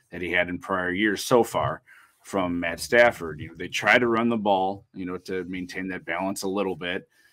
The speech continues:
Uh, even last week against a team like Tampa, where you just don't have success running, um, they just blew up on offense, and, you know, Sony Michel was able to find a little bit of room, but Woods wasn't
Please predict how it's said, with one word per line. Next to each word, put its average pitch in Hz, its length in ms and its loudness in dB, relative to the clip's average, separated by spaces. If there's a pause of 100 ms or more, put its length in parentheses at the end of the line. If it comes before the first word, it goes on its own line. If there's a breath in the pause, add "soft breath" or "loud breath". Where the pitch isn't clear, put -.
(340 soft breath)
Uh, 80 140 -16
even 104 260 -2
last 101 260 2
week 98 160 -2
against 90 300 -6
a 151 60 -18
team 92 180 -8
like 87 140 -6
Tampa, 107 340 -2
where 80 200 -12
you 80 80 -14
just 80 240 -16
don't 87 160 -6
have 85 180 -12
success 92 420 -10
running, 95 480 2 (480 soft breath)
um, 78 200 -20 (140)
they 92 120 -6
just 95 320 -6
blew 104 220 0
up 98 120 0
on 98 120 4
offense, 104 460 4
and, 98 220 -2
you 92 80 -6
know, 90 60 -8
Sony 87 300 -10
Michel 90 280 -6
was 90 140 -6
able 90 220 -6
to 90 60 -14
find 95 300 -2
a 90 60 -4
little 92 240 -4
bit 92 160 -6
of 92 60 -2
room, 98 420 -2 (440 soft breath)
but 90 200 -8
Woods 113 380 0
wasn't 98 340 -6